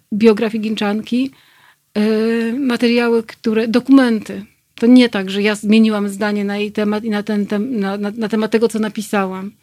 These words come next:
Bo ja ta-, ta-, ta-, tak właśnie widzę Ginczankę, jak ją s-, starałam się opisać. Natomiast, y, tych materiałów biograficznych, że tak mogę powiedzieć, dokumentów, świadectw będzie coraz więcej.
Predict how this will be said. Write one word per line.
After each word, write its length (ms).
Bo 100
ja 160
ta-, 180
ta-, 160
ta-, 200
tak 160
właśnie 300
widzę 460
Ginczankę, 460
jak 140
ją 80
s-, 160
starałam 320
się 140
opisać. 460
Natomiast, 600
y, 300
tych 120
materiałów 460
biograficznych, 640
że 80
tak 160
mogę 200
powiedzieć, 180
dokumentów, 680
świadectw 480
będzie 220
coraz 260
więcej. 360